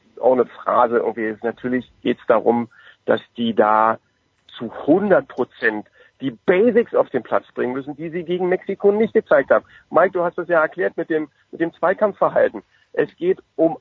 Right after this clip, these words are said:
eine körperliche Präsenz. Es geht um unglaublich viel Engagement in den Zweikämpfen. Es geht um Laufleistung und Laufleidenschaft ähm,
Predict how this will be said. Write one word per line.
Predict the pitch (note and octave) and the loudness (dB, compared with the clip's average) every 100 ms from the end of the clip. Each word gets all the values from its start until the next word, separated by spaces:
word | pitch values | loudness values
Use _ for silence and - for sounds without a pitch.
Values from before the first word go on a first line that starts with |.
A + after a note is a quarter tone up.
| - | 0
eine | D3+ D#3+ - _ _ _ - | 2 2 0 _ _ _ -20
körperliche | - E3 F3 D3 C3 B2+ | -10 -6 0 0 -2 -6
Präsenz. | - A2+ G#2+ G#2 - | -4 -4 -4 -6 -8
Es | C#3+ - | -8 -4
geht | F3 F3 - | -6 -4 -2
um | E3 D3+ - _ _ - | -4 -4 -12 _ _ 0
unglaublich | G3 G3+ D#3+ D3+ D#3 D3 | 2 4 2 2 -2 -12
viel | - D#3 D3+ D3 _ _ _ - | -6 -2 -2 -4 _ _ _ 0
Engagement | D3+ D#3+ D3+ D3 E3+ F#3+ - | 0 2 2 2 2 2 0
in | |
den | C#3+ C#3 | -6 -8
Zweikämpfen. | - C#3+ D#3+ D3 A2+ - - _ _ - | -6 -4 -4 -10 -12 -14 -20 _ _ -8
Es | C#3 - | -8 -4
geht | D#3 D#3+ _ | -4 -4 _
um | - D#3 D#3+ D3 - - | 0 0 -2 -8 -10 -8
Laufleistung | C3+ D3 A3 - - B2 B2+ B2+ D#3 - C#3 A#2+ | 0 4 2 0 -16 -4 0 0 -2 -8 -8 -8
und | C3 C3 | -10 -8
Laufleidenschaft | B2+ D3 G3+ - B2+ C3 F3 G#3+ F#3+ - D3 - _ _ _ _ _ - | 0 0 0 -4 -6 -2 -2 -2 -8 -4 -2 -2 _ _ _ _ _ -2
ähm, | C#3 C#3+ C#3+ | 0 0 -2